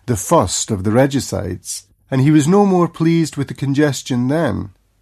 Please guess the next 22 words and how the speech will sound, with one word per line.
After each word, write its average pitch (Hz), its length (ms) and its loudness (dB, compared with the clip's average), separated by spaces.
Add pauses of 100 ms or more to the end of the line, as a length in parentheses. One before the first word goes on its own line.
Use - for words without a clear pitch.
(360)
Citizens 147 680 0
in 123 120 2
Restoration 113 600 0
London 110 460 2
were 104 160 0
obsessed 113 800 -2
with 113 140 -6
the 117 80 -2
nearness 110 500 0
of 87 220 -8
death, 117 500 -2 (560)
also 156 580 2 (300)
with 117 220 -2
shaving 117 440 2
minutes 123 360 2
off 110 240 2
everything 127 480 0
you 98 120 0
could 101 200 -4
shave 101 320 0
minutes 147 420 0
off, 95 380 -6